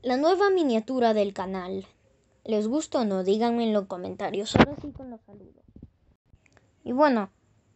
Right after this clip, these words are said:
el primer saludo es para... Eh, los TikToks más famosos, X D. Me pidió que lo salude. También para el Donitas.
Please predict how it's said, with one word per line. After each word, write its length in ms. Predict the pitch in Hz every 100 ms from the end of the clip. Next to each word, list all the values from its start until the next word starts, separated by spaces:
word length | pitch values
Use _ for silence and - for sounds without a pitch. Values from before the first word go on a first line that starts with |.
| _
el 120 | 233 226
primer 360 | 240 262 302
saludo 560 | 320 330 311 302 302 -
es 180 | 254 247
para... 640 | - 269 262 254 247 - _ _ -
Eh, 520 | 220 208 202 202 196 190 _ _ _ _ _ _ _ _ _ -
los 220 | 226 226
TikToks 500 | - 226 262 240 -
más 180 | 233 226
famosos, 580 | - 214 208 240 285 262
X 300 | 220 214 190
D. 220 | 208 269 480 -
Me 220 | 190 190
pidió 360 | 196 180 202
que 100 | 196
lo 140 | 220 196
salude. 560 | - 185 208 214 294 - _ _ _ _ _ -
También 420 | 214 208 240 240
para 360 | 240 226 214 -
el 320 | 208 196 196
Donitas. 880 | 190 226 240 208 - 233 403 -